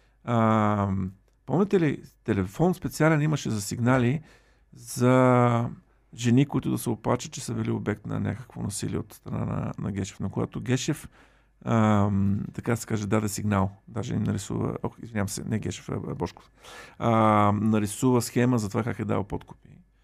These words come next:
която, между другото, съответстваше, т.е. там имаше много косвени факти, които, а, я правиха достойна за, поне на, на първо ниво за, за доверие.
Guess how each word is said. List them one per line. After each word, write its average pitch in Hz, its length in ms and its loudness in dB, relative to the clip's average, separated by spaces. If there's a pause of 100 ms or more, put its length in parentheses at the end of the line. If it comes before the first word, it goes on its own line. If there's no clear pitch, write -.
(140)
която, 120 440 -2
между 156 260 -4
другото, 147 360 -4
съответстваше, 151 640 -6 (420)
т.е. 123 120 -6
там 131 200 -4
имаше 131 200 -6
много 127 240 -4
косвени 117 360 -8
факти, 117 320 -8
които, 117 420 -14 (840)
а, 113 240 0
я 110 260 -2
правиха 117 400 0
достойна 107 460 -2
за, 98 400 -4 (720)
поне 117 280 2
на, 113 220 2
на 107 180 -2
първо 110 300 -2
ниво 101 260 -2
за, 98 280 -6
за 104 200 -10
доверие. 95 680 -6